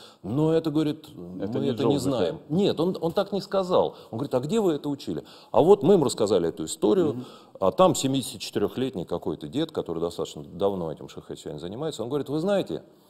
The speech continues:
Speaker 1: за сто лет всё изменилось, у нас даже здесь, до неузнаваемости. Вот щас, говорит, там, э, Сяоджан делает, а он учился там у моего дяди. Вообще, <laughs> говорит, ничего не похоже». То есть, говорит, за сто лет меняется так,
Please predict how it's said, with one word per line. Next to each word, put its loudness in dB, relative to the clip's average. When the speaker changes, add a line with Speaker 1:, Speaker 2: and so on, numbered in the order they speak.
Speaker 1:
за 0
сто 0
лет 0
всё 2
изменилось, -2
у 0
нас 4
даже -4
здесь, -12
до 6
неузнаваемости. 0
Вот 0
щас, 0
говорит, -4
там, -8
э, -20
Сяоджан 4
делает, 0
а 4
он 4
учился -6
там -6
у -6
моего -2
дяди. -4
Вообще, 4
<laughs> 6
говорит, 2
ничего -4
не -2
похоже». -10
То -4
есть, -4
говорит, -4
за 4
сто 2
лет 2
меняется -2
так, 0